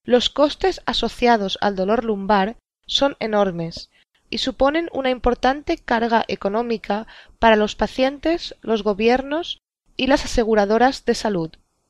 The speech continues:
Por lo tanto, es importante identificar tratamientos efectivos. El ejercicio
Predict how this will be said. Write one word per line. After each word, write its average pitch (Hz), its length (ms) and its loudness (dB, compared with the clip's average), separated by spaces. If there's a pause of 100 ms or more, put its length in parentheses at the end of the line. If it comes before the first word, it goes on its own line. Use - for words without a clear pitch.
(1080)
Por 220 160 0
lo 214 100 2
tanto, 254 560 4 (320)
es - 320 2
importante 247 840 0
identificar 226 720 0
tratamientos 240 720 -2
efectivos. - 880 -8 (800)
El 220 120 -2
ejercicio 302 760 0